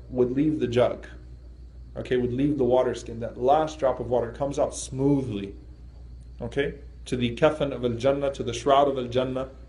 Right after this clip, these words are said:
into the hands of the angels, where it is taken up to Allah subhanahu wa ta'ala, registered in the scrolls Al-Illiyin,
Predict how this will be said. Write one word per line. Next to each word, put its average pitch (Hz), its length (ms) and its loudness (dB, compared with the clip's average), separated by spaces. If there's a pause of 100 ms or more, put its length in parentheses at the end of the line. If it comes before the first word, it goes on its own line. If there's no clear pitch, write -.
(140)
into 143 260 0
the 127 140 2
hands 135 300 2
of 120 100 -4
the 120 140 -2
angels, 123 480 -2 (320)
where 120 120 4
it 120 60 2
is 117 120 -4
taken 165 420 0
up 139 240 0
to 131 120 0
Allah 123 240 4
subhanahu - 340 -6
wa 120 100 -4
ta'ala, 117 420 0 (320)
registered 147 720 6
in 139 280 -2
the 123 100 0
scrolls 135 440 4
Al-Illiyin, 120 800 -2